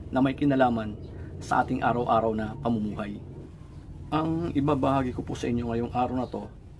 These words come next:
ay mga praktikal na solusyon na pwede niyong magawa, plano ng inyong mga financial goal, lalong-lalo na kung kayo po ay nasa edad na singkwenta, sesenta,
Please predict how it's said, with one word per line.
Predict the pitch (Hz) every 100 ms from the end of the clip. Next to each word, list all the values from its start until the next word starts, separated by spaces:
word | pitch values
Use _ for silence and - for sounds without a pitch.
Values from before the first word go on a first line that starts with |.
| - 123
ay |
mga | 131 131 131 -
praktikal | 135 - 139 135
na | 135
solusyon | 131 131 113 - 110 110 - - - - 120
na |
pwede | - 139 131
niyong | 139 127 123
magawa, | 120 120 113 107 101 - -
plano | 139 135 117 107 - - - - - 127
ng | 123
inyong | 117 117 113
mga | 110 107
financial | 117 117 120 127 117
goal, | 110 110 107
lalong-lalo | 127 139 135 131 123
na | 113 110 - -
kung | 135 135
kayo | 131
po | - 120
ay | 117
nasa | 113 -
edad | 117 113
na | 107
singkwenta, | - 117 127 131 127 - 117 - - - - -
sesenta, | 147 - 123 110 113 113